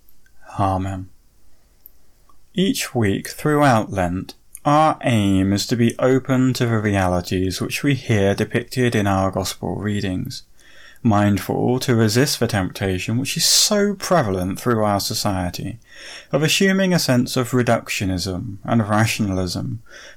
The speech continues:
which seeks to deny the divine and supernatural by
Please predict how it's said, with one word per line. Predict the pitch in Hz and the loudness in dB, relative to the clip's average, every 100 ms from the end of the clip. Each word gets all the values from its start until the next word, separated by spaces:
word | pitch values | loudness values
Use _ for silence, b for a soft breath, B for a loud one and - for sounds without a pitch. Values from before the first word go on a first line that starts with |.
| B | B
which | 139 - | -2 0
seeks | 170 160 - | 0 0 0
to | 156 | -2
deny | 143 139 135 135 143 | 2 4 6 4 4
the | 135 | 2
divine | 131 117 120 120 120 117 | 0 0 2 4 4 4
and | 113 | 2
supernatural | - 120 117 101 98 - - 98 107 | 2 0 0 0 0 -4 -6 -4 -2
by | 110 110 110 110 110 | -2 0 0 0 -4